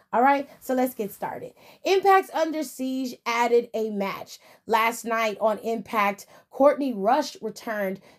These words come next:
to Impact along with her Death Doll member, Jessica, and now they have added her back into the group. The Coven was attacking Jessica, and Courtney Rush came in to save her. And so now this match has been added to the card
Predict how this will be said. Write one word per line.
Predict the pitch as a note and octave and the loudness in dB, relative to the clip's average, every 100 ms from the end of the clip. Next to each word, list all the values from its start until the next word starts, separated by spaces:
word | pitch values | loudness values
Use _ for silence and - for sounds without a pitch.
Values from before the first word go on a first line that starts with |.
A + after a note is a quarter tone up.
| - | -8
to | A#3+ | -6
Impact | A3 G#3+ G3+ A3 A3 A3+ - - - | -4 -6 0 2 0 -2 -20 -12 0
along | G#3+ A3 A3+ A3+ G#3 | 2 4 2 2 -2
with | G#3+ G#3 G#3 | -4 -4 -6
her | - G3+ G3+ F#3+ - _ _ - | -6 0 0 0 -4 _ _ 0
Death | C4+ E4+ - | 2 2 0
Doll | A#3 G3+ G3+ | 0 2 2
member, | G3+ F#3 F#3+ F#3+ | 0 0 -2 -2
Jessica, | - D4+ D#4+ A#3+ - G3 F#3+ - - | 0 0 0 -8 -4 -4 -4 -10 -10
and | B3+ C#4+ | -4 -2
now | D#4+ E4+ F#4 | 2 4 4
they | E4 D4 | 4 2
have | C4+ A3+ A3+ - - | 2 0 -2 -6 -4
added | A#3+ A#3+ A#3 | -2 2 2
her | A3 A3+ A3+ | 0 -4 -4
back | F#3+ G#3+ G#3 G3+ | 0 0 0 -2
into | G#3+ G#3 - G3+ F#3+ F#3 _ _ | -10 -10 -8 -2 -2 -4 _ _
the | F#3+ | -6
group. | F3+ A#3+ G#3 - _ - - | 2 4 4 -2 _ -18 -10
The | G#3 | -6
Coven | - D4+ C4 B3+ | 2 2 4 2
was | A3+ | -2
attacking | G3+ C#4 A#3+ A#3+ A#3+ | -6 -2 -2 -2 -4
Jessica, | A#3 A#3 A#3+ A#3+ A#3+ - | -2 -4 -6 -4 -4 -4
and | G3 | -8
Courtney | - A#3+ A3 G#3 | -2 -2 -2 -2
Rush | G#3+ G#3+ - - _ | 0 -2 -6 -20 _
came | - B3+ A#3 | -4 -2 0
in | G#3+ G#3 G3 | -2 -4 -4
to | G#3 | -8
save | - G#3+ G3+ A3 | -4 0 0 0
her. | B3 C#4+ D4 - - - | 2 2 0 -4 -14 -2
And | A3+ G#3 | -2 2
so | D4+ C#4+ | 2 4
now | D#4 E4 E4+ | 4 4 2
this | D#4 D4 | 2 -4
match | B3 B3 B3 | -2 -2 -2
has | C4 A#3+ | -2 -4
been | A3 A3 - | -4 -6 -4
added | B3 B3 A#3+ - | 0 2 0 -2
to | A#3+ | -4
the | G3 | -4
card | - D4 D4 A3 G3+ | 0 4 6 6 2